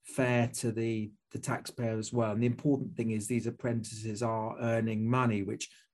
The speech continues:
other people doing academic courses are not, or, um, uh, F E, F E courses or T levels and,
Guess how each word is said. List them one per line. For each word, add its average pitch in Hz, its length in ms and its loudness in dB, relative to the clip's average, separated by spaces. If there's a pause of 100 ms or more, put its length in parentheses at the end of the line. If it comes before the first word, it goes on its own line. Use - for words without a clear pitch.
other 127 180 4
people 117 300 -2
doing 110 200 -2
academic 113 500 -6
courses 107 440 -8
are 110 80 -2
not, 107 440 -4
or, 104 260 -2 (500)
um, 110 380 0
uh, 110 200 -2
F 117 180 -2
E, 117 240 2 (160)
F 117 160 -2
E 113 80 2
courses 104 420 -6
or 107 120 -4
T 117 260 0
levels 101 500 -4
and, 101 160 -4